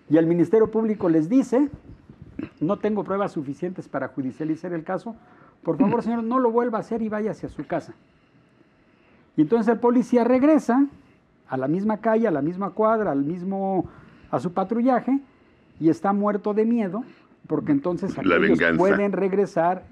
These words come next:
Speaker 1: y acabar con él.
Speaker 2: Claro.
Speaker 1: Porque a lo que voy, al
Speaker 2: Claro.
Speaker 1: policía lo tenemos desprotegido por
Speaker 2: Sí.
Speaker 1: el sistema mal diseñado.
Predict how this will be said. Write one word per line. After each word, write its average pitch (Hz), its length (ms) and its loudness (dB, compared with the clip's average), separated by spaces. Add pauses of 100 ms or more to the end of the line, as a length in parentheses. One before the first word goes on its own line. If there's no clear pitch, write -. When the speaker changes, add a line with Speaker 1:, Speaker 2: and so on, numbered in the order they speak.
(120)
Speaker 1:
y 147 80 -2
acabar 127 460 -6
con 107 180 -14
él. 104 140 -14
Speaker 2:
Claro. 101 420 4 (160)
Speaker 1:
Porque 170 260 -2
a 175 40 0
lo 165 120 0
que 170 120 -4
voy, 208 320 -2
al 165 100 0
Speaker 2:
Claro. 104 220 4
Speaker 1:
policía 214 260 2
lo 220 120 -2
tenemos 190 420 -6
desprotegido 165 840 -4 (240)
por - 120 2
Speaker 2:
Sí. 165 60 4
Speaker 1:
el - 100 2
sistema 190 400 -4
mal 185 180 -2
diseñado. 175 540 -4